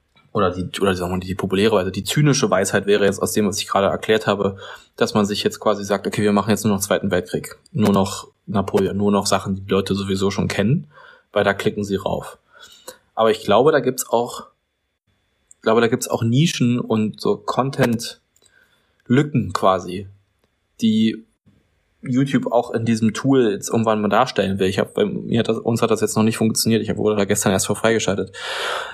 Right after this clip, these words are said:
wo es mir quasi zeigt, wo YouTube mir zeigt, okay, guck mal, hier ist ein Thema oder eine Epoche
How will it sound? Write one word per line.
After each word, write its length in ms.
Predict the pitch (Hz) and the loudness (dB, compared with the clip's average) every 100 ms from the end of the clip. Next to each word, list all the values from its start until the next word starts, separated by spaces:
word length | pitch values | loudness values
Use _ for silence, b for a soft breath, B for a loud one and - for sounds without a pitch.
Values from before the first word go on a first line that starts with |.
| B | B
wo 100 | 120 | 0
es 80 | 117 | 4
mir 100 | 120 | 2
quasi 260 | 110 117 113 | 2 2 2
zeigt, 300 | 120 113 - | 2 0 0
wo 160 | 113 | -2
YouTube 280 | 110 113 - | -2 -4 -2
mir 120 | 117 | 0
zeigt, 260 | 113 113 - | 2 0 0
okay, 320 | - 120 107 B B B | -2 -2 -2 B B B
guck 160 | - 147 | -2 0
mal, 140 | 113 | 0
hier 320 | 101 139 170 | 2 2 2
ist 160 | 160 147 | 2 0
ein 140 | 123 | -2
Thema 400 | - 139 143 131 | 0 0 2 2
oder 160 | - 117 | 4 4
eine 160 | 113 104 | 4 0
Epoche 580 | - 143 143 120 117 | 0 -2 2 2 0